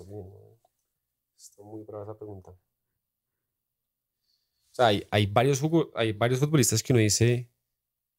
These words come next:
"Este man, este man juega mucho", ¿sabe? O sea, yo cuando marco a Angelo digo,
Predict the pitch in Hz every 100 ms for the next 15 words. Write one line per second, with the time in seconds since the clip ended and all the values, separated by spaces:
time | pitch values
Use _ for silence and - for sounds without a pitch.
0 | _ _ - 107 107 107 107 107 - _
1 | - 104 110 113 110 117 113 117 113 -
2 | - _ _ _ _ _ _ _ _ _
3 | _ - 104 104 113 104 90 85 104 95
4 | 95 107 110 90 - 104 104 104 107 95
5 | 98 90